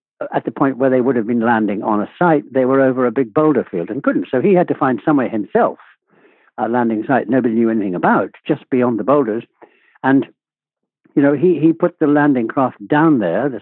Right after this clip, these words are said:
the lunar module, uh, after two hundred and forty thousand miles and three days' journey,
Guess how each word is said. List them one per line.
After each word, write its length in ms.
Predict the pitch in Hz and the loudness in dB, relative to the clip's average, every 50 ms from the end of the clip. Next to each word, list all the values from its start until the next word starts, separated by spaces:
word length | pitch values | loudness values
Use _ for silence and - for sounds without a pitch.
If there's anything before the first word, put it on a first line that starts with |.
| - | -8
the 260 | - 160 - - 117 110 | -10 -8 -6 -6 -6 -4
lunar 220 | 123 120 107 101 | -4 -4 -2 0
module, 320 | 110 135 131 104 95 95 - _ _ _ _ _ _ _ _ _ _ _ _ - | 0 0 0 -2 -4 -6 -8 _ _ _ _ _ _ _ _ _ _ _ _ -2
uh, 680 | 123 117 113 110 110 110 110 110 104 104 104 104 101 - - - | 2 2 4 4 4 4 4 2 2 0 -2 -4 -4 -6 -4 -2
after 300 | 147 143 - - - 127 | -2 -2 -2 -4 -8 -8
two 200 | - - 170 156 | -2 0 0 2
hundred 220 | 156 151 135 127 | 2 2 0 0
and 100 | 117 117 | -4 -4
forty 200 | - 151 139 131 | -2 0 -2 0
thousand 280 | - - 127 117 - 117 | 0 0 -2 0 0 -2
miles 220 | 123 123 123 113 | -2 -2 -2 -2
and 140 | 101 98 90 - | -4 -6 -8 -2
three 140 | - 139 131 | -2 0 0
days' 260 | 107 120 110 101 90 | 2 0 0 0 0
journey, 380 | - 151 151 135 117 113 110 | 0 2 2 2 2 0 -4